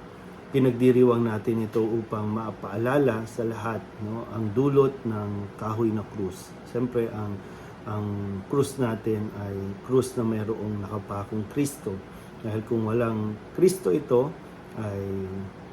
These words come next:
parang may kulang, no? Ah, hindi yun, ah, sig-, hindi yun pagiging Katoliko. So, bahagi yun. Kung saan po mas maintindihan.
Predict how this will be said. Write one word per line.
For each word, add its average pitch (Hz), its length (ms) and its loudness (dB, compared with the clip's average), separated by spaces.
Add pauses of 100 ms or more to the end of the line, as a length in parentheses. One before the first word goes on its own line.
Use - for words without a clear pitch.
(180)
parang 113 480 0 (480)
may 127 160 4
kulang, 127 480 4
no? 113 320 -6
Ah, 98 240 -8 (160)
hindi 120 320 2
yun, 107 240 0 (560)
ah, 98 400 -6
sig-, 104 320 -4 (240)
hindi 113 400 2
yun 104 400 -2 (160)
pagiging 113 640 2
Katoliko. 104 640 -2 (240)
So, 92 80 -10
bahagi 131 480 0
yun. 110 320 2
Kung 95 160 -8
saan 107 240 -4
po 127 160 2
mas 110 240 0
maintindihan. 104 720 -4